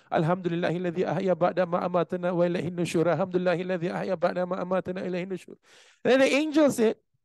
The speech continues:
you're obviously someone who's pious. I'm not gonna question you here. Angkat kaki, jalan. If for seventy years you do that,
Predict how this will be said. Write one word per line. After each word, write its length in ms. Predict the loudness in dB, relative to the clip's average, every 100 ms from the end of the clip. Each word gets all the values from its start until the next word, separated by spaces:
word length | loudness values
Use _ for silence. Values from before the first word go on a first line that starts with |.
| _ _ _ _
you're 160 | 4 4
obviously 480 | 6 2 0 -2 -4
someone 320 | 0 0 0
who's 160 | -2 -2
pious. 320 | -2 0 -2
I'm 240 | -4 -4
not 160 | -4 -2
gonna 160 | -2
question 320 | -2 -2 -4 -8
you 80 | -10
here. 160 | -12 -10
Angkat 160 | -8 -8
kaki, 240 | -8 -8 -10
jalan. 320 | -10 -12 -16 _ _ _ _ _ _ _ _ _ _ _ _ _ _ _ _ _ _ _ _ _ _ _ _ _ _ -4
If 240 | 4 4
for 240 | 4 2 2
seventy 560 | 4 4 4 0 0
years 320 | 2 4 4 2
you 160 | -2
do 160 | 0 -2
that, 400 | -4 -12 -14